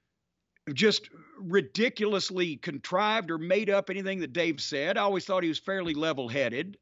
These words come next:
a little odd socially. That was it. But suddenly he couldn't fucking stay off of me. And he was telling a bunch of people that I didn't know what the fuck I was talking about 'cause I didn't like his favorite wrestlers.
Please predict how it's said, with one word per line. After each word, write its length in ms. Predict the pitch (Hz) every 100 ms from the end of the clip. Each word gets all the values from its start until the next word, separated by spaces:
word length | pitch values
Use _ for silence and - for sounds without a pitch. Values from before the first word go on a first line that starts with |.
| 170
a 80 |
little 280 | 208 226 190 175
odd 380 | 170 156 156
socially. 800 | 139 180 160 - 139 131 160 240 _
That 200 | 165 233
was 140 | 240 208
it. 300 | 285 - - _ _ _ _ _ _ _ _ _
But 180 | 147 220
suddenly 640 | - 226 277 247 220 220
he 160 | 202 208
couldn't 540 | - 202 254 254 226
fucking 640 | - 214 202 202 190 190 190 _ _
stay 320 | - - 214 220
off 300 | 233 220 180
of 80 |
me. 400 | 156 123 196 190 - _ _ _ -
And 120 | 220
he 60 |
was 120 | 208 -
telling 300 | 233 240 214
a 40 |
bunch 300 | 143 262 233
of 60 | -
people 400 | 180 - 180 190
that 180 | 196
I 220 | 202 254 254
didn't 220 | 233 208
know 120 | 208
what 220 | 202 208
the 60 | -
fuck 260 | 214 202
I 180 | 185 254
was 140 | 285 220
talking 340 | 190 190 151
about 420 | 147 135 127 196 - _ _ _ _
'cause 200 | 226 214
I 180 | 247 277
didn't 180 | 254 226
like 220 | 220 226
his 160 | 233
favorite 360 | - 175 190 -
wrestlers. 600 | 277 277 - - - -